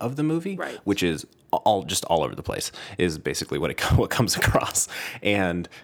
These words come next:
Speaker 1: it doesn't tell you anything about the plot for the most part, um, which I, which I loved. I saw the first trailer, I was like, "I'm done.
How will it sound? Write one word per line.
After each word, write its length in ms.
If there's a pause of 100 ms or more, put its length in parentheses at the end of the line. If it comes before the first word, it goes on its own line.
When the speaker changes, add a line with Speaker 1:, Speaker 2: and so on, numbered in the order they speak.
(100)
Speaker 1:
it 100
doesn't 260
tell 180
you 280
anything 520
about 200
the 60
plot 400
for 100
the 80
most 260
part, 260 (300)
um, 340
which 200
I, 140
which 160
I 80
loved. 300
I 100
saw 200
the 80
first 220
trailer, 260
I 60
was 100
like, 120
"I'm 120
done. 300